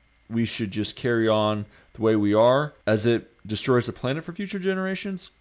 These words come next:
How about staying competitive with the rest of the world, uh, as other industrialized economies shift to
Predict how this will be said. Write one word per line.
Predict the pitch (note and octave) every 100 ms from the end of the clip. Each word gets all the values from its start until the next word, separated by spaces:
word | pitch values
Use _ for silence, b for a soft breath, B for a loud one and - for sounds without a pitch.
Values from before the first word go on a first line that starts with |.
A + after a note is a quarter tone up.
| _ -
How |
about | C#3+ C3
staying | - D3
competitive | C3+ B2+ D3 D3 G#2 F2
with | -
the | C3
rest | C3 C3
of |
the | F#2+
world, | E2+ D#2 - _ -
uh, | G2
as | F#2+ -
other | A2+
industrialized | G2+ G2+ G2 F#2+ F2+ F2+ F#2
economies | F2 F#2+ F2+ E2+ E2
shift | - - A2+ -
to | F2+ D#2